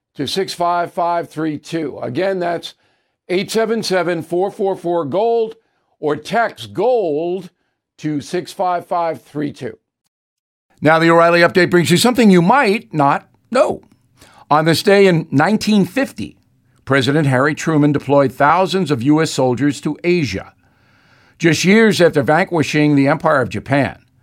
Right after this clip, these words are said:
America faced a new threat in the Pacific, the rise of communism. Here is the story of the Korean War.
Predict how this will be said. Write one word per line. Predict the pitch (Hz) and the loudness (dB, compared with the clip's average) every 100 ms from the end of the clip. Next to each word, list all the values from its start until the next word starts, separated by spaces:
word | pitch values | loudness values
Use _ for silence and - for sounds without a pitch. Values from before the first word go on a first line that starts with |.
| _ _ _ - | _ _ _ -6
America | 120 139 180 196 | 2 4 2 0
faced | 196 180 147 | -2 0 0
a | 139 | 0
new | 131 170 | 2 2
threat | - 107 123 160 | 0 -4 -2 -2
in | - 135 | 0 -2
the | 147 | 0
Pacific, | 160 - 277 - - _ _ _ _ _ - | -4 -2 -2 -2 -14 _ _ _ _ _ -8
the | 123 | 0
rise | 127 127 139 135 | 2 4 2 -2
of | 127 | -4
communism. | 175 214 135 80 78 - _ _ _ - | 0 0 0 -6 -14 -18 _ _ _ -4
Here | 135 160 | -2 0
is | 147 - | -2 -2
the | 156 | 0
story | - 180 185 214 214 | 2 4 4 4 2
of | 156 143 | 2 2
the | 147 | 2
Korean | - 147 147 185 180 135 | 0 -2 2 2 2 0
War. | 156 185 - - | 0 0 -2 -8